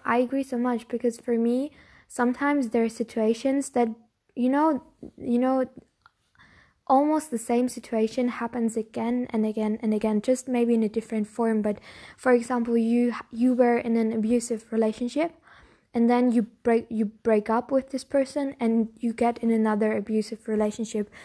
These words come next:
So that's just the same situation happening again, just in a different form. And how to get out of this cycle is just by learning the lesson.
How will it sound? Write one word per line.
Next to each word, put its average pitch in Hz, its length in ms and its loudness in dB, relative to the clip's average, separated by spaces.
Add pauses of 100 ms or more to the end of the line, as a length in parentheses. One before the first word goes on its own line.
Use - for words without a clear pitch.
(220)
So 240 240 0
that's 254 280 2
just 254 220 -4
the 226 80 -10
same 240 340 2
situation 226 600 -2
happening 214 480 -2
again, 214 340 0
just 226 260 -8
in 247 60 0
a 233 80 2
different 220 340 -2
form. 262 400 2
And 220 200 0 (300)
how 247 180 2
to 262 100 -6
get 233 260 0 (140)
out 220 300 4
of 208 180 -4
this 208 180 0
cycle 277 600 0 (280)
is 226 200 2
just 262 480 -2
by 208 340 2 (100)
learning 247 600 4
the 220 80 -6
lesson. 208 540 -4